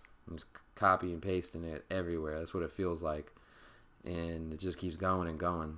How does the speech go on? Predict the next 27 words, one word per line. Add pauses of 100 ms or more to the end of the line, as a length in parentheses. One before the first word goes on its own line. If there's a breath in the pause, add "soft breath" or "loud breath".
(160)
So (920 loud breath)
me
having
lived
here
for
about (520)
seven
plus
years
now,
it's, (480)
I, (200)
I
kinda,
I
know
my
way
around
pretty
well,
but (1600)
it's, (260)
it
gets
crazy.